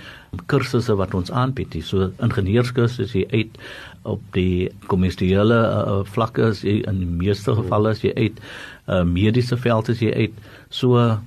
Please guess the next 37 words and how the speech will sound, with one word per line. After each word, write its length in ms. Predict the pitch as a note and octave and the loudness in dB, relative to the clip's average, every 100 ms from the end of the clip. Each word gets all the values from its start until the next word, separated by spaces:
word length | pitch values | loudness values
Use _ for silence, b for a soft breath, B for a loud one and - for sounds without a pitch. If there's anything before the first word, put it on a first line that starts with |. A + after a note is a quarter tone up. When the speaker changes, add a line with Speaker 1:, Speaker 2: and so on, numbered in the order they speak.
| - - | -12 -10
Speaker 1:
wat 160 | - F#2+ | -4 -4
staan 280 | - A#2+ A#2+ | -2 -2 0
die 100 | B2 | 0
kind 180 | B2 A#2 | -2 0
dan 160 | A2+ | -2
te 140 | A2+ G#2+ | -2 0
doen? 240 | D3+ G#2 - - B B B B | 0 -2 -6 -18 B B B B
So, 300 | - - B2+ | -4 4 6
Speaker 2:
Ja. 180 | B2 A#2 E2+ | 6 4 4
Speaker 1:
die 320 | A2 A2 - - | 4 4 2 -6
vakkeuse 960 | - E3+ F3 - C#3 B2+ B2+ A#2 A2+ - | -4 -2 -2 2 4 4 4 2 2 0
is 140 | G2+ | 0
dan 240 | G#2 G2+ F2+ | 0 0 0
baie 260 | F2+ G#2 G#2+ | 0 2 2
belangrik, 440 | G#2+ F2 F#2+ G2 | 2 4 2 0
en, 140 | B2 B2 | 0 2
en 120 | A#2+ | 2
ek 160 | G#2+ | 2
wil 160 | G2 C#3 | 2 2
vir 140 | - | 2
ouers 440 | - B2 A#2+ A#2+ - | 2 4 4 2 2
sê, 240 | A2+ G#2 G2+ B B - - | 4 2 -2 B B -20 -4
probeer 920 | - B2 B2 A2+ A2 C3 C#3 C3 - - | 2 2 2 4 6 6 6 4 -2 -8
so 180 | - B2 | 0 0
ver 400 | - C3 B2 G#2+ | 2 4 4 4
moontlik 520 | F#2+ G2 F#2+ G#2+ G#2 G#2 B B B B - | 4 2 4 2 2 -4 B B B B -2
dat 200 | G#2+ G#2+ | 0 2
jou 120 | A#2 | 0
kind 300 | B2 C3+ F#2+ | 4 4 2
w-, 220 | - - - _ - - | -2 -12 -20 _ -20 -2
doen 220 | A#2 A#2 A2+ | 4 6 6
wiskunde 680 | A2 - - C3 C#3 F3+ F3 - - | 2 2 2 4 4 2 -4 -16 -8
en 140 | G2+ | -2
nie 140 | G#2 A#2 | 2 2
wiskundige 500 | G2+ F#2+ - G2 F#2+ G#2 | 2 -2 0 0 0 0
geletterdheid 560 | E2+ D#2+ - - E2+ - | -2 -2 -4 -4 -4 -4
nie. 140 | D#2+ | -8